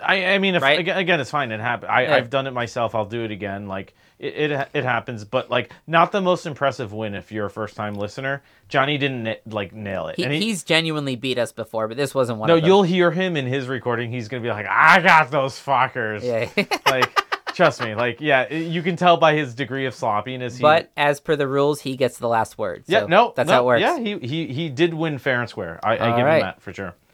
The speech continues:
Speaker 1: So, uh, thank you for joining us for this
Speaker 2: All right, so
Speaker 1: episode.
Speaker 2: this is, we got the politics off our
Speaker 1: Oh,
Speaker 2: plate.
Speaker 1: I,
Speaker 2: Next
Speaker 1: I,
Speaker 2: episode, what are we doing?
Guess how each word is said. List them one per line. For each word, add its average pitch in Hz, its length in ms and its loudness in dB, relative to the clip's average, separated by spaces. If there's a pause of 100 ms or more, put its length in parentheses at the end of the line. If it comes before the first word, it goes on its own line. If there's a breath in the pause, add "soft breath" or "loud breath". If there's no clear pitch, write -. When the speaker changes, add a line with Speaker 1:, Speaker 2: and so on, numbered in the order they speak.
(580 soft breath)
Speaker 1:
So, 127 420 4
uh, 123 200 6
thank 143 260 -2
you 208 80 -6
for 180 120 -4
joining 123 400 -4
us 208 220 -4
for 110 160 -8
this 98 160 -4
Speaker 2:
All 123 60 4
right, 120 220 6
so 135 120 2
Speaker 1:
episode. 123 80 0
Speaker 2:
this 156 220 2
is, 160 240 -4
we 135 140 -4
got 143 220 4
the 127 80 0
politics 131 540 2
off 120 180 4
our 165 100 8
Speaker 1:
Oh, 120 60 2
Speaker 2:
plate. 131 240 2
Speaker 1:
I, 143 80 6
Speaker 2:
Next 139 220 2
Speaker 1:
I, 165 40 6
Speaker 2:
episode, 147 320 2
what 131 140 8
are 131 60 6
we 123 120 2
doing? 110 300 2